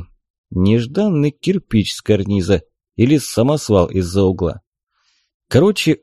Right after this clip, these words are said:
очень несчастный случай. Таковы условия игры.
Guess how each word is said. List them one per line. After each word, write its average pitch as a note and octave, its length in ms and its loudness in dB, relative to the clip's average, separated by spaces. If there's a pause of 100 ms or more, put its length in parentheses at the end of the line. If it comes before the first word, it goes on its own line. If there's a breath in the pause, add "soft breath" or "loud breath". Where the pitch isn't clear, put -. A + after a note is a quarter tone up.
очень E3 640 2
несчастный A#2 600 2
случай. G#2 520 -2 (680)
Таковы A2 380 0
условия F#3 480 0
игры. B2 400 0